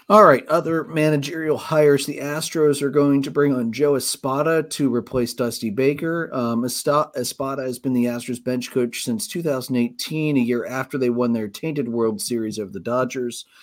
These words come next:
Um, he has previous coaching experience with both the Yankees and the Marlins. He played nine years in the minors and the independent leagues.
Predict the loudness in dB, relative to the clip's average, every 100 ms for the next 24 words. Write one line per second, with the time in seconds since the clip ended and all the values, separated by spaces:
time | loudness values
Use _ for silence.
0 | -20 -20 -20 -14 0 2 4 4 4 2
1 | -8 -6 -4 -6 2 2 2 -6 -8 -6
2 | -2 -2 -4 -4 -4 0 -2 -2 -4 -4
3 | -4 -2 0 2 0 -2 -4 -2 0 0
4 | -2 0 0 0 -2 -2 -2 0 -2 -2
5 | -6 -6 -6 -6 -4 -4 -6 -8 -8 -6
6 | -4 0 0 0 -4